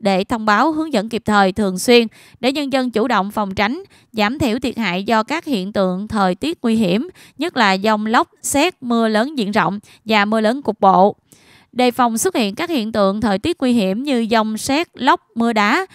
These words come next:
và các đợt mưa lớn diện rộng, mưa lớn cục bộ, đặc biệt trong thời kỳ chuyển mùa và các tháng đầu mùa mưa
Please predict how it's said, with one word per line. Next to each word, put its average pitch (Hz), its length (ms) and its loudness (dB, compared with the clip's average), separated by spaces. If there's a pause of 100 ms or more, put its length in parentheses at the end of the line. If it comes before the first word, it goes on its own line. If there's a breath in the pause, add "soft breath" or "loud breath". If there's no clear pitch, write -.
(180 loud breath)
và 220 160 2
các - 180 -8
đợt 214 220 2
mưa 233 140 0
lớn 254 260 0
diện 196 160 -2
rộng, 196 300 2 (240 soft breath)
mưa 247 160 2
lớn 247 260 2
cục - 180 -4
bộ, 190 340 4 (340 soft breath)
đặc 247 140 0
biệt 240 180 4
trong 294 160 -2
thời 262 100 -2
kỳ 220 200 0
chuyển 214 260 -2
mùa 208 300 2
và 202 220 0
các 247 300 -6
tháng 247 320 -6
đầu 208 240 4
mùa 190 220 0
mưa 226 260 4